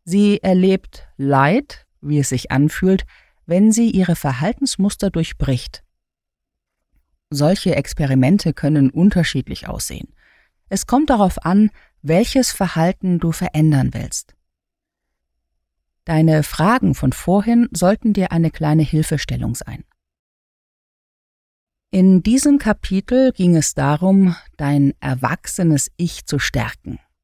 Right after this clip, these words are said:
Wie schön wäre es, wenn wir immer so vernünftig sein könnten, immer den Überblick und die Kontrolle über unsere Gefühlslage, unsere Bedürfnisse und unser Handeln hätten, immer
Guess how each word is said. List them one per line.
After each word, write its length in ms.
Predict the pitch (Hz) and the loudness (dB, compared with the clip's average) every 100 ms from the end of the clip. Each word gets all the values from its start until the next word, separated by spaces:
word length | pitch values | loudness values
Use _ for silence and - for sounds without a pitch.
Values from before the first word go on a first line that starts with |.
| _ _ _ | _ _ _
Wie 320 | 160 196 269 | -4 0 0
schön 520 | 311 - 147 165 151 131 | 0 0 4 4 4 0
wäre 340 | 110 120 117 | -4 -4 -4
es, 280 | - - - _ _ _ | -4 -6 -10 _ _ _
wenn 280 | 165 185 190 | 0 2 4
wir 180 | 190 180 - | 4 0 -2
immer 340 | 226 294 311 | 0 2 2
so 140 | 175 139 | 0 0
vernünftig 800 | - 143 160 196 269 - 139 - | 0 4 6 6 4 -2 -8 -6
sein 260 | - 113 | -8 -8
könnten, 460 | - 131 - - - _ _ - | -8 -8 -10 -12 -18 _ _ -4
immer 280 | 196 208 185 | 2 2 4
den 180 | 143 | 2
Überblick 760 | - 165 196 202 143 123 123 - | 2 0 2 0 -2 -4 -6 -6
und 180 | 160 180 | -4 -2
die 60 | |
Kontrolle 680 | - 190 190 - 202 247 185 | 0 2 2 2 2 2 2
über 280 | 151 160 143 | 0 0 2
unsere 340 | 151 151 147 | 2 2 0
Gefühlslage, 960 | 143 131 - 226 190 - 131 120 120 110 | 0 0 2 2 2 -4 -6 -6 -8 -8
unsere 440 | - 156 147 147 | -2 0 2 0
Bedürfnisse 840 | 135 147 165 214 - 147 131 - - | 0 0 2 2 2 0 0 -4 -4
und 260 | - 277 311 | -2 -2 -2
unser 420 | - 196 185 180 | -2 0 0 0
Handeln 380 | 240 277 180 139 | 2 4 2 0
hätten, 380 | 127 - - 160 _ _ _ _ - | -2 -4 -8 -10 _ _ _ _ -2
immer 400 | 202 202 196 | 2 4 4